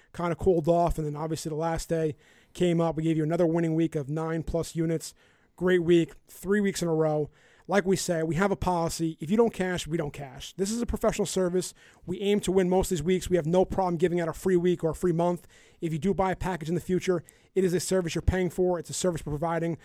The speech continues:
We don't need to scam you. We don't need to, you know, hold back things. We're not hiding anything.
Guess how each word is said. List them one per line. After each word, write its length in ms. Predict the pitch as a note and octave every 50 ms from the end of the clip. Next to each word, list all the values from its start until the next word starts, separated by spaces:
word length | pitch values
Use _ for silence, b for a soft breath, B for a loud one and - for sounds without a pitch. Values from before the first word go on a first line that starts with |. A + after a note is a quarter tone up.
| b b b b b
We 120 | F3 F#3+
don't 180 | F#3 F#3 F3 F3
need 160 | F3+ F3+ E3+ -
to 60 | -
scam 480 | D3 - - - F#3+ F#3+ F#3+ F#3 F#3 F3+
you. 200 | F#3 F#3 F#3 F3
We 120 | D#3+ D#3+
don't 140 | E3 E3 E3
need 140 | E3 E3 D#3
to, 260 | - D#3+ D#3+ D#3 C#3 C#3+
you 80 | D#3+ D3+
know, 260 | D3 C#3+ C#3 C3+ C3 _ b b b b b b b
hold 240 | - F3 F3+ D3+
back 240 | C3+ F3+ F3 E3+ -
things. 320 | - F3+ E3+ E3+ E3+ C#3+ B2
We're 100 | E3 E3
not 120 | E3+ -
hiding 260 | - E3+ F3 E3 E3+
anything. 440 | E3+ E3+ D3+ - F3+ E3+ E3 D#3 E3